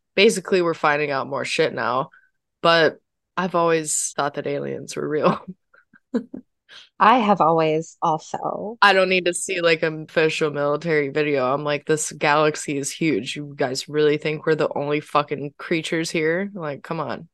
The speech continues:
Speaker 2: Um, do you remember in twenty twenty during the lockdown when they confirmed like, that aliens are real, and they're not called U F Os anymore. They're called U A Ps, which is an
Speaker 1: Yeah.
Speaker 2: unidentified aerial phenomena.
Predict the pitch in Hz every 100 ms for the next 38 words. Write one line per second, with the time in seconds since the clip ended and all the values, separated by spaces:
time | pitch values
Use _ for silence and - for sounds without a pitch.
0 | - 196 190 180 165 160 - _ _ -
1 | 220 240 269 226 185 196 196 - 196 180
2 | 180 175 - 175 175 - 165 165 170 175
3 | 170 156 156 165 - 170 175 180 160 156
4 | 151 165 160 165 160 160 165 175 - _
5 | _ - 147 147 - _ _ 175 175 170
6 | 175 175 175 175 170 170 165 165 180 -
7 | 170 156 151 156 - 175 165 165 - 180
8 | 170 165 170 160 - 175 175 175 180 180
9 | 180 175 170 - 165 160 156 170 170 151
10 | - - 156 160 208 202 160 - 175 147
11 | - - 165 160 - 160 160 165 156 156
12 | - - 170 160 156 147 143 143 - _
13 | - 156 - 160 - -